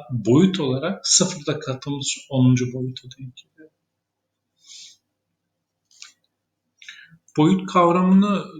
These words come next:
düşündüğümüzde, e, bir düzlemi düşünün. İki boyutlu bir düzlemi.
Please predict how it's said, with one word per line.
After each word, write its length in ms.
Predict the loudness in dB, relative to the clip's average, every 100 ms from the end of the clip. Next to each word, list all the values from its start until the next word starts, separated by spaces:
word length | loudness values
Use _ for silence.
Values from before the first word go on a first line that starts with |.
| -10 -8
düşündüğümüzde, 1400 | -6 -2 0 0 0 -2 -4 -6 -6 -10 -4 -2 -2 -4 -12 _ _ _ _ _ _ _ _ _ -10 -4
e, 40 | 0 0 -2 -4 -6 -6 -8 -8 -10 -18 _ _ _ _ _ -20 _ _ _ _ _ _ _ 2
bir 200 | 2 6
düzlemi 440 | 6 6 4 4
düşünün. 720 | 2 0 0 2 0 -2 -8 _ _ _ _ -20
İki 260 | -12 -6 0
boyutlu 420 | 0 0 -4 -4
bir 120 | -4
düzlemi. 680 | -4 -4 -2 -2 -2 -4 -6